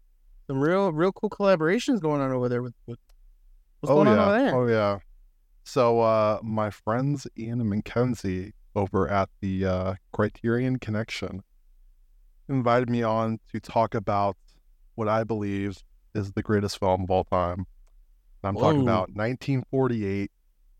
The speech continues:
Speaker 2: The Red Shoes. Um, it was an absolute dream, uh, speaking to both of them about the film. Um, like I kinda mentioned on the pod,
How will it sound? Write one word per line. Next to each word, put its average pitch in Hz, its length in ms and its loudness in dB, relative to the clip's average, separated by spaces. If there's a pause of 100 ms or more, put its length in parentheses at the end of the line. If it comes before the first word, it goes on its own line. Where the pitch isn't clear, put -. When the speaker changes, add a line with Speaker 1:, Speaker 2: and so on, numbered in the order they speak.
(280)
Speaker 2:
The 101 100 2
Red 98 380 0
Shoes. 90 440 -4 (440)
Um, 95 600 -4 (220)
it 117 180 -2
was 110 460 -2 (400)
an 107 200 -4 (100)
absolute 110 580 0
dream, 104 480 -2 (220)
uh, 92 160 0
speaking 107 380 -4
to 101 80 0
both 95 220 -2
of 104 60 -4
them 101 220 -2
about 101 220 -4
the 110 80 -4
film. 104 400 -2 (500)
Um, 98 420 -2
like 101 140 -2
I 101 80 -4
kinda 110 180 -2
mentioned 104 320 -2
on 98 80 0
the 95 80 -2
pod, 98 400 -2